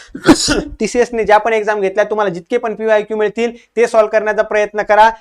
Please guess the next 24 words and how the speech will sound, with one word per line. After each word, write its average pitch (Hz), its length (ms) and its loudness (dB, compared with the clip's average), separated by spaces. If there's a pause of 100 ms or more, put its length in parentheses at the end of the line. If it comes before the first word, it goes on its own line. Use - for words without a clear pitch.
(120)
त्यामध्ये 214 300 2
कोणते 220 360 -4
ओ-, 208 200 -2
ओ-, 165 360 -8
vocab-मध्ये 214 400 0
कोणते 214 320 -2
सिनॉनिम्स 214 440 -4
आहेत, 208 240 2
कोणते 208 260 -4
अँटोनिम्स 214 480 -4
आहेत, 208 180 4 (300)
कोणती 233 460 -2
इडियम्स 214 420 2
आहे, 208 180 4
जे 190 140 -2
जास्त 202 400 0
खूप 220 160 -2
वेळा 214 120 4
विचारले, 214 460 0
त्याची 202 480 0
मल्टिपल 220 440 -2
टाइम्स 208 300 -2
रिव्हिजन 208 340 -2
करा. 220 300 4